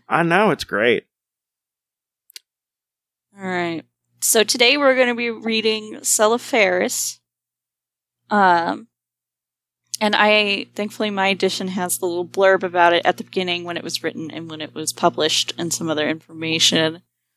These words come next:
Speaker 2: So this says, "This story was written in early November nineteen twenty and was first published in The Rainbow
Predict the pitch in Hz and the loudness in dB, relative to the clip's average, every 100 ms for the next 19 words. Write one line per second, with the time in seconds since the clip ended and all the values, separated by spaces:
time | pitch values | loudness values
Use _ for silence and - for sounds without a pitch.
0 | _ _ _ _ _ - - 277 - 226 | _ _ _ _ _ -6 0 2 2 2
1 | 262 - 226 214 214 202 - - - 277 | 0 0 2 4 2 2 -2 0 0 2
2 | - 330 320 302 294 277 277 285 285 - | 2 2 2 2 0 2 2 2 0 0
3 | 214 220 254 294 277 269 240 233 233 214 | 0 0 2 2 0 0 0 0 -2 0
4 | 196 202 277 269 - 214 185 185 208 - | -2 -2 -4 -4 -2 0 0 -2 -8 -14
5 | _ _ _ - 214 208 - 262 226 - | _ _ _ -2 0 2 2 2 2 2
6 | 285 262 269 277 - 233 208 196 208 220 | 0 2 0 -2 -4 -4 -4 0 2 2
7 | 220 175 165 185 | 0 2 2 2